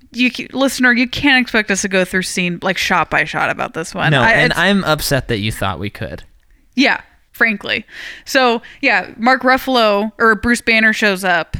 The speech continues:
Speaker 1: as Bruce Banner, and they're like, "We need you to be the Hulk right now."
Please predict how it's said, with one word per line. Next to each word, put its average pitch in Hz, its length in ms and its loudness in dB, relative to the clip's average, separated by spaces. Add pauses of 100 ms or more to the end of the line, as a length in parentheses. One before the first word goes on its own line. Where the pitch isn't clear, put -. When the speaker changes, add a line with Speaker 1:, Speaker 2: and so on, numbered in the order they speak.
(200)
Speaker 1:
as 202 220 2
Bruce 180 260 -4
Banner, 208 580 0 (340)
and 226 200 0
they're 226 120 2
like, 196 400 0
"We 220 100 2
need 247 200 2
you 277 100 2
to 277 80 2
be 294 140 2
the 311 100 2
Hulk 330 300 -6
right 277 260 -2
now." 240 460 0